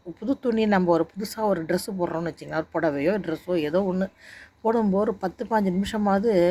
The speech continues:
வயசானவங்களுக்கு ஒரு அந்த சந்தோஷம் இருக்கும். சின்ன வயசு பசங்களா இருந்தா ஒரு நாள் பூரா இருக்கும்.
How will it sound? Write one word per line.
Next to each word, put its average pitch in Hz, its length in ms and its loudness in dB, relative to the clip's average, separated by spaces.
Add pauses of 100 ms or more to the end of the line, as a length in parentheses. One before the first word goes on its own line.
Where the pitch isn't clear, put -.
(160)
வயசானவங்களுக்கு 185 600 0
ஒரு 185 120 0
அந்த 160 140 -4
சந்தோஷம் 170 480 -2
இருக்கும். 156 280 -14 (460)
சின்ன 262 260 2
வயசு 247 220 2
பசங்களா 196 360 0
இருந்தா 190 280 4
ஒரு 185 120 2
நாள் 165 240 0
பூரா 190 260 0
இருக்கும். 147 360 -6